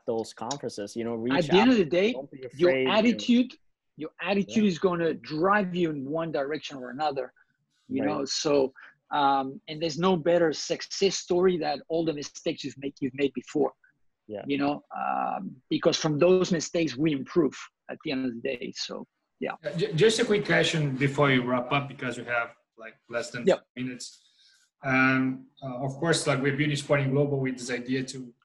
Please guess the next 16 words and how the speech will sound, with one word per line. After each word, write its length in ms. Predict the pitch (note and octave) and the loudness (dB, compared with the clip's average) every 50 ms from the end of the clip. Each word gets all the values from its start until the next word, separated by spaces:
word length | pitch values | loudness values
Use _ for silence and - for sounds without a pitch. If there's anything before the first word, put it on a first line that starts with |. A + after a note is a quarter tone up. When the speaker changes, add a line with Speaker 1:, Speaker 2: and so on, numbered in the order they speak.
| _ _ - | _ _ -10
Speaker 3:
help, 200 | - B2+ C3+ B2+ | -6 -4 -4 -4
of 840 | - - - _ _ _ _ _ _ _ _ _ _ _ _ _ _ - | -6 -10 -18 _ _ _ _ _ _ _ _ _ _ _ _ _ _ -4
course, 380 | C#3+ C3+ C3+ - - - - _ | -2 0 0 -2 -4 -8 -12 _
young 360 | C#3 C3 C3 C#3+ D3 C#3+ C3+ - | -4 0 2 2 2 2 0 -2
professionals 640 | C#3 C3+ - C#3+ C3+ - - C#3+ C#3 C3+ B2 A#2+ | -2 0 2 2 2 0 0 -2 -2 -2 -2 -4
and 160 | B2+ B2 B2+ B2 | -6 -6 -8 -8
students 480 | - - D3+ C#3+ C#3+ C3+ C3 - - - | -4 -4 -2 0 0 0 -2 -4 -6 -8
to, 180 | C3 B2 A#2 A#2 | -10 -10 -10 -12
to 100 | - B2+ | -10 -8
enter 220 | B2+ C3 B2+ B2+ B2 | -6 -6 -6 -8 -10
the 140 | B2+ B2+ A#2+ | -14 -16 -12
career, 360 | - B2 C3 E3 E3 D3+ C#3 | -6 -2 2 2 2 2 2
to 120 | - B2+ | -2 -6
build 220 | B2 C#3+ C#3 C3 - - | -8 -6 -6 -6 -6 -6
valuable 300 | C3+ C3 C3 C3 C3 C3 - | -8 -8 -8 -8 -12 -12 -8
connections. 680 | C3 C3 D3+ D3+ D3 - D3+ D3+ C#3+ C3+ - - - | -2 0 0 0 0 -2 -4 -4 -4 -6 -8 -12 -16